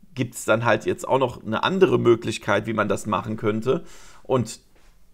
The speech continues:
finde ich irgendwie interessant. Ja, also das würde ich gerne mal sehen, wie dann jemand mit dem Smartphone da steht und, äh, das Auto einparken lässt. Das kommt natürlich immer auf die Situation an. Du kannst natürlich jetzt nicht auf der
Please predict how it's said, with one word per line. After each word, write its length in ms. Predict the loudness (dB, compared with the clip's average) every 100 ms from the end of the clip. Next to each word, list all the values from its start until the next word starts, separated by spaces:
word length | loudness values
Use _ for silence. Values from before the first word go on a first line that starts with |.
| -20 -20 -16
finde 360 | -4 -4 -2
ich 200 | -6 -4
irgendwie 360 | -2 -2 -2 4
interessant. 800 | 6 6 4 2 4 4 4 4
Ja, 100 | 4
also 120 | 6
das 260 | 4 6
würde 180 | 6 4
ich 100 | 4
gerne 240 | 4 4 4
mal 220 | 0 0
sehen, 340 | 2 2 2 -2 -10 -2
wie 120 | 6
dann 180 | 6 8
jemand 260 | 4 4
mit 140 | 2 0
dem 120 | -2
Smartphone 760 | -2 2 2 2 0 2 2
da 120 | 2 0
steht 540 | -4 -4 0 0 -2 -14 -18 -20 -20 -2
und, 380 | 0 2 0 -2
äh, 180 | 2 2
das 180 | 0 -2
Auto 240 | 0 0
einparken 500 | 0 -2 -4 -4 -4
lässt. 200 | -4 -4
Das 260 | -6 -8 -6
kommt 140 | -4
natürlich 200 | -2 0
immer 120 | 2
auf 100 | 2
die 100 | 0
Situation 560 | -2 0 0 0 0 2
an. 80 | 0
Du 80 |
kannst 200 | 0 0
natürlich 260 | -2 -2 -2
jetzt 200 | -2 -2
nicht 140 | -4
auf 100 | -2
der 180 | 0 -2